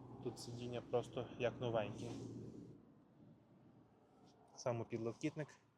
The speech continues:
з підстаканниками. Доволі зручно позаду сидіти, багато комфортного місця, місця. Це я сиджу сам за собою, ріст сто вісімдесят шість,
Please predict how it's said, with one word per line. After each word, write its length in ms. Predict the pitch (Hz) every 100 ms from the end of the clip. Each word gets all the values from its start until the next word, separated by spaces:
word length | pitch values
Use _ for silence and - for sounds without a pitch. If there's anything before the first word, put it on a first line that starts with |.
| _ - - - -
з 60 |
підстаканниками. 920 | - 131 - 139 139 135 131 131 131 131 - - _ _ _ - _
Доволі 460 | 117 120 135 120 120 - - _ - - - - -
зручно 440 | 120 131 - -
позаду 400 | 123 127 139 127
сидіти, 580 | 120 156 147 131 - 156 - -
багато 440 | 127 139 135 131 - - -
комфортного 540 | - 117 139 - 127 120
місця, 400 | 117 113 110 120
місця. 460 | 123 120 - 147 147 - - - - - - - - - - - - - - 381 - - - - - - - -
Це 140 | - 120
я 100 | 113
сиджу 280 | - 120 113
сам 260 | - 117
за 80 | 113
собою, 400 | 104 120 139 120
ріст 360 | 117 120 - -
сто 260 | - 120
вісімдесят 380 | 110 - - -
шість, 420 | - 147 170 -